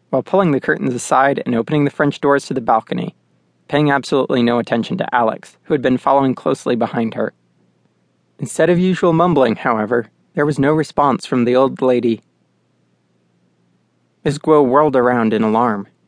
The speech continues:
"Missus Donovan?" she called out uncertainly, looking at the bundle in the bed.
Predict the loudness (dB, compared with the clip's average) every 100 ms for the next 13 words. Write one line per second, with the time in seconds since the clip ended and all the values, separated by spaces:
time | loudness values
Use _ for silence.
0 | _ _ _ _ _ -6 -4 -4 -2 0
1 | 0 0 0 0 _ _ _ _ _ -8
2 | -2 0 2 2 0 -2 -6 -2 -4 -2
3 | 0 0 -2 _ _ _ _ -4 -2 0
4 | -2 0 0 2 0 0 -2 -2 0 0
5 | -4